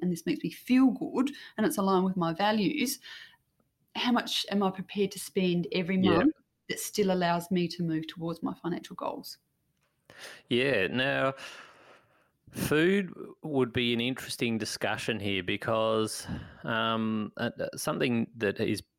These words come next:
Speaker 2: pretty new on the scene are things like Uber Eats and that sort of thing. They've been going for the last few years. And I'm quite shocked at times how many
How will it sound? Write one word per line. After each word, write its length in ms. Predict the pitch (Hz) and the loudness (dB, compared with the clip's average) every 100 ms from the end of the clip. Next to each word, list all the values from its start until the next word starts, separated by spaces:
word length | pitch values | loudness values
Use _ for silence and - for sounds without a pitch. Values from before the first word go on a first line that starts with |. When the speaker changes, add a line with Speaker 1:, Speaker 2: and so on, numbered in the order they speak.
| _ | _
Speaker 2:
pretty 480 | 87 - 135 127 104 | 0 2 2 2 2
new 360 | 107 123 101 | 2 2 2
on 100 | 95 | 2
the 60 | 101 | 0
scene 480 | - 120 113 98 127 | 0 0 2 2 0
are 40 | |
things 300 | 117 107 107 | 0 -2 0
like 280 | 98 98 - - | 0 0 -2 -2
Uber 380 | 107 107 101 98 | 0 2 2 2
Eats 260 | 104 - - | 2 0 -4
and 80 | 98 | -2
that 120 | 98 | -2
sort 160 | - 98 | -2 -2
of 40 | |
thing. 140 | 101 | 0
They've 100 | 143 | -2
been 180 | 113 107 | 0 0
going 220 | 104 101 | 2 0
for 100 | 92 | 0
the 80 | 104 | 0
last 360 | 98 98 98 - | 0 0 -2 -2
few 100 | 110 | 0
years. 500 | 101 104 110 92 98 - - - - _ _ _ - | 4 4 2 2 -2 -8 -16 -18 -20 _ _ _ -2
And 300 | 117 120 120 | 0 2 2
I'm 600 | - 160 330 311 - 110 | 4 4 4 4 2 0
quite 400 | - 110 110 107 | 0 2 2 2
shocked 440 | - - 113 - - | -2 0 0 0 -2
at 140 | - | -2
times 560 | - 101 101 98 101 - | 0 2 2 0 -4 -8
how 720 | 98 101 101 98 95 95 92 - _ - _ | -4 0 2 2 2 2 -2 -10 _ -20 _
many 760 | 110 110 107 107 101 98 95 | -6 -2 0 -2 -2 -4 -6